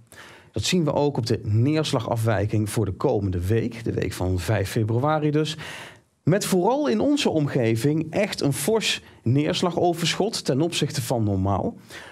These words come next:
Lokaal kan dat wel vijftig of zestig millimeter meer geven dan gemiddeld. En dat betekent dat op sommige plaatsen tot en met volgend weekend misschien wel een maandhoeveelheid aan regen kan vallen. Niet alleen regen, maar richting volgend weekend misschien dus ook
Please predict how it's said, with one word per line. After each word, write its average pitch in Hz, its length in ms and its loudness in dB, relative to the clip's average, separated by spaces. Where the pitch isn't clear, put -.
Lokaal 220 480 2
kan 160 180 0
dat 131 140 0
wel 120 160 0
vijftig 180 480 -2
of 135 80 -2
zestig 151 440 -2
millimeter 123 580 2
meer 190 400 2
geven 120 460 0
dan 151 220 0
gemiddeld. 170 580 0
En 160 60 -2
dat 202 100 0
betekent 233 520 0
dat 135 140 0
op 135 60 -4
sommige 156 320 0
plaatsen 127 460 0
tot 233 160 0
en 214 60 2
met 165 160 0
volgend 139 380 0
weekend 120 420 0
misschien 190 380 0
wel 151 240 0
een 120 180 2
maandhoeveelheid 139 800 0
aan 117 260 0
regen 127 480 2
kan 101 200 0
vallen. 120 320 -2
Niet 156 280 0
alleen 131 280 2
regen, 160 520 0
maar 156 140 0
richting 254 280 0
volgend 220 300 -2
weekend 196 340 0
misschien 170 360 -2
dus 185 180 0
ook 165 260 0